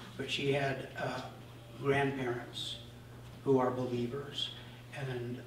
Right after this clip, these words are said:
uh, they spoke into her life and helped keep her stable in her faith while all this insanity and stupidity was taking place between her mother and her father. So, um,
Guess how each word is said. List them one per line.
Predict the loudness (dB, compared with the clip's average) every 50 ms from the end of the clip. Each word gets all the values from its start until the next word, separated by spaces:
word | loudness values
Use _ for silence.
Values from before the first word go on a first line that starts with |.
| -10 -10
uh, | -10 -10 -10 -10 -12 -12 -10 -6 -2
they | 0 2 2 2
spoke | 2 0 -2 -2 -4 -2 -2 0 2 2 2 0 -2 -6
into | -6 -4 -4 -4 -2 -2
her | 0 0 0
life | 0 0 0 -2 -2 -4 -6 -8 -10 -12 -12 -12 -12 -12 -8 -6 -4
and | -4 -4 -2
helped | 2 4 6 6 6 4 2 -4 -6
keep | -4 -4 -2 -2 0
her | 0 0
stable | 0 0 2 6 8 8 8 6 4 0 0
in | 0 0
her | 0 -2 -2 -4 -4 -6 -6 -4 -2
faith | 0 2 2 0 0 -2 -6 -8 -10 -10 -10 -10 -10 -10 -8 -2 0
while | 2 2 2 0 2 4
all | 10 12 12 12 12 12
this | 8 4 4 2 0 -4 -6 -8 -10 -6 -4
insanity | 0 0 0 0 0 -2 -4 -4 -4 0 4 6 8 8 10 8 8 6 4 2 0 -4 -6 -8 -10 -12 -14 -14 -14 -14 -14 -12 -12 -12 -10 -4 -2
and | -2 0
stupidity | 0 -2 -4 -4 -4 -4 -4 -4 -2 2 4 4 4 4 2 2 -2 -4 -6 -8 6 12 12 12 12 12 12 8
was | 6 2 2 2
taking | 2 2 2 2 2 0 -2 -2
place | -2 0 2 4 4 2
between | 2 0 -4 -2 0 0 2
her | 2 2 2
mother | 2 0 0 -2 -4 -6 -6 -6
and | -6 -6 -6
her | -8 -10 -12 -12 -10 -8
father. | -8 -8 -8 -8 -10 -12 -12 -14 -14 -14 -14 -16 -16 -14 -12 -10 -10 -10 -10 -6 -2
So, | 2 4 6 6 6 4 4 2 0 0
um, | 0 2 0 -2